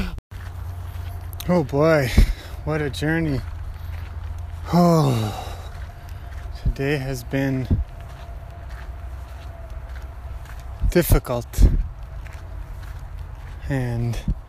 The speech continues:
mainly just the last thirty minutes. I thought I was following the route created by my friend Jonathan Stalls,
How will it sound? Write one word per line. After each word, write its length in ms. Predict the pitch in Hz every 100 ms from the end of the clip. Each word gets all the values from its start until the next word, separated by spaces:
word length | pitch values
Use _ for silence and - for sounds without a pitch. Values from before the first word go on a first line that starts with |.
| - - - - - - - - - - - - -
mainly 460 | 180 180 170 147 127 - 101 - -
just 200 | - -
the 60 | 135
last 320 | 127 127 -
thirty 260 | 143 131 123
minutes. 600 | 131 123 117 - - - - - - - - - - - - - - - - - - - - - - - 131
I 380 | 123 117 117 - - - - - - - - - - -
thought 280 | - 170
I 80 | 160
was 220 | 147 143
following 500 | - 160 156 151 135
the 80 | 131
route 400 | 127 147 143 - - - - - - - - - - - -
created 460 | - 131 131 123
by 280 | 131 123 123 - - - - - - - - - - - - - - - - - - - - - -
my 80 | 135
friend 340 | - 147 131
Jonathan 480 | 123 135 131 - 127
Stalls, 640 | 113 - 139 135 135 -